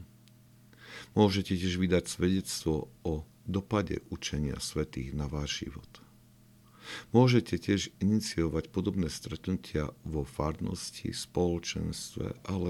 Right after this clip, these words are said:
i rodinách. Viem, že podobné formačné stretnutia sa už začali vo viacerých farnostiach a spoločenstvách. Aj keď je azda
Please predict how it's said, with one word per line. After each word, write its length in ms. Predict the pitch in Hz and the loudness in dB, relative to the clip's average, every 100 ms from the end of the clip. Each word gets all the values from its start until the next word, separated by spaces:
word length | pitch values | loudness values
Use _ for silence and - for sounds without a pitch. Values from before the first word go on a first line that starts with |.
| 85 | 0
i 100 | 78 - - - | -2 -8 -14 -12
rodinách. 540 | 64 - - - - - - - - - - - - - - - - - - - - - - - | -12 -10 -10 -10 -16 -20 -20 -20 -20 -20 -20 -20 -20 -20 -20 -20 -20 -20 -20 -20 -16 -14 -8 10
Viem, 240 | 110 101 | 12 12
že 160 | 92 - | 8 4
podobné 400 | 95 90 87 80 | 4 6 4 2
formačné 480 | 87 92 90 - | 2 2 2 0
stretnutia 800 | 82 - 98 95 - 92 - 80 - | -2 -4 -4 -4 -4 -4 -2 -2 -2
sa 400 | - - 76 76 - - - - - - | -8 -4 -4 -4 -8 -18 -20 -20 -8 -2
už 160 | 80 | -2
začali 480 | 78 82 - 85 78 | 0 0 0 -2 0
vo 140 | 73 73 | 0 0
viacerých 640 | 73 73 - 71 69 - | 0 -2 -4 -6 -6 -6
farnostiach 800 | - 73 - 76 - - 76 - | -2 -2 -2 -4 -6 -6 -6 -6
a 60 | - | -8
spoločenstvách. 960 | - - 62 60 - - - - - - - - - - - - - - - - - - - - | -6 -4 -4 -4 -8 -10 -12 -12 -12 -14 -20 -20 -20 -20 -20 -20 -20 -20 -20 -18 -14 -14 -14 0
Aj 140 | 78 76 | 2 4
keď 200 | 73 67 | 2 2
je 120 | 71 - | 0 0
azda 320 | 82 78 | -2 -2